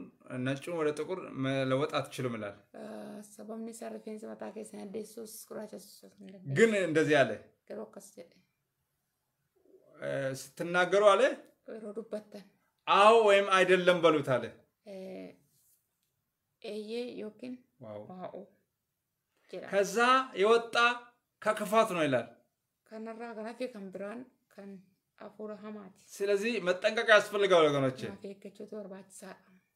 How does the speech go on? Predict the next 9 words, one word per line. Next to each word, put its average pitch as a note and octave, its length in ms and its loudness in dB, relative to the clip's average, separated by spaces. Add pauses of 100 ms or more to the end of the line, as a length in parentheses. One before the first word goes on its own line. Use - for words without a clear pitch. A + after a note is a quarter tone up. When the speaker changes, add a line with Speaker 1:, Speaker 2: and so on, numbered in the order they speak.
Speaker 1:
መናገር G3+ 520 4
ያለብን A3+ 500 4
አዎ A3 220 8
ወይም A3+ 260 6 (100)
አይደለም G3 500 8
ብቻ F#3 300 0
ነው። A#2+ 160 -2 (720)
በአዲስ B2+ 300 0
ኪዳን B2+ 280 0